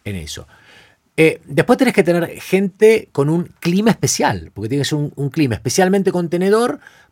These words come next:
para poder, digamos, lidiar con todo el retroceso que implica eso. Después tiene que ser gente con actitudes específicas. Gente que tiene que aprender, gente que tiene que estar abierta. Eh,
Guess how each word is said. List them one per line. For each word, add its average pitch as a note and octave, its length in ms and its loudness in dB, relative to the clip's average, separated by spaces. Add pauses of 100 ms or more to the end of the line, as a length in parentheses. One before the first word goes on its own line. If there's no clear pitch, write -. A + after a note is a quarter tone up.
para C3 300 0
poder, E3 560 4 (320)
digamos, A#2 880 -2
lidiar D#3+ 520 2
con A#2 200 -6
todo D#3 220 2
el C#3 100 -2
retroceso C#3 760 -6
que A2+ 100 -12
implica A2+ 540 -6
eso. G3 260 -2
Después F#2 200 -6
tiene F#3 160 -4
que - 40 -6
ser D3 120 -6
gente F3+ 300 -4 (680)
con C3+ 220 -2
actitudes E3 800 0
específicas. - 840 -16
Gente G2 300 -12
que F2 80 -10
tiene G2+ 140 -10
que A2 60 -10
aprender, F#3 560 -4
gente F#2+ 260 -8
que F2+ 60 -10
tiene E2+ 140 -14
que E2+ 40 -16
estar B2 160 -6
abierta. D3+ 640 2 (520)
Eh, G#2 640 -4